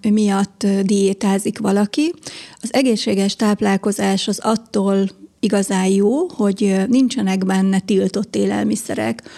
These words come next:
Tehát azzal lehet a, a szervezetünknek ezt a nagyon-nagyon sokféle szükségletét, ugye kellenek szénhidrátok, fehérjék, nagyon sok különböző vitamin, zsírok, stb. Tehát ezeket egy minél színesebb, változatosabb étrenddel lehet, ö,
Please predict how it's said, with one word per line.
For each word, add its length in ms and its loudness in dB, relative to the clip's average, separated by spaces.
Tehát 360 0
azzal 240 0
lehet 380 0
a, 240 0
a 60 0
szervezetünknek 840 0
ezt 140 -4
a 40 2
nagyon-nagyon 680 2
sokféle 840 0
szükségletét, 840 -2
ugye 140 -6
kellenek 600 -2
szénhidrátok, 800 -2
fehérjék, 760 0
nagyon 260 2
sok 240 -2
különböző 560 0
vitamin, 840 0
zsírok, 720 2
stb. 460 -2
Tehát 420 -2
ezeket 680 0
egy 140 0
minél 420 2
színesebb, 680 -2
változatosabb 800 -4
étrenddel 640 -2
lehet, 440 -4
ö, 220 0